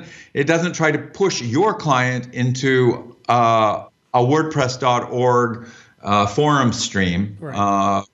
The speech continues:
Speaker 1: where they don't actually, your client doesn't actually want to go. Your client wants a professional website that you're going to take care of. And so it, it does that, and it, and the login screen, it lets you put a custom logo up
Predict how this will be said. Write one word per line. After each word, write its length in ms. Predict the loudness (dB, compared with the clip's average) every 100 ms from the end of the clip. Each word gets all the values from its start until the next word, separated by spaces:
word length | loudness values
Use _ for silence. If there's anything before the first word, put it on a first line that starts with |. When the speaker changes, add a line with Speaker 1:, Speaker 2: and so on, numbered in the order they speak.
| _ -6
Speaker 1:
where 340 | -2 0 0
they 140 | 0 0
don't 180 | 0
actually, 320 | -2 -2 -2 -2
your 100 | -2
client 280 | -2 -2
doesn't 160 | -2 -2
actually 200 | -2 0
want 160 | 0 -2
to 60 |
go. 260 | 0 0 0
Your 160 | -2 -2
client 380 | 0 0 0
wants 400 | 0 0 -2 -8 -14 _ _ -4
a 80 |
professional 560 | 0 2 2 0 2 2
website 640 | 2 0 0 0 0 -2 -16 -20 -20 _
that 480 | 0 0 -2 -14 -18 -4
you're 280 | 0 2 2
going 220 | 2 0
to 80 | -2
take 220 | -2 -2
care 320 | 0 2 2
of. 260 | 0 -4 -8
And 140 | -6 0
so 120 | 0
it, 140 | 0 -2
it 100 | 0
does 220 | 0 2
that, 300 | 2 2 0
and 140 | -2 -2
it, 140 | -4 -6
and 300 | -4 -2 -2
the 80 | 0
login 440 | 2 0 0 -2 -2
screen, 300 | -2 0 0
it 60 |
lets 180 | -2 -4
you 60 | -2
put 120 | 0
a 380 | 2 2 0 -4 -8
custom 300 | -4 -4 -2
logo 300 | 0 2 2
up 300 | 0 -2 -8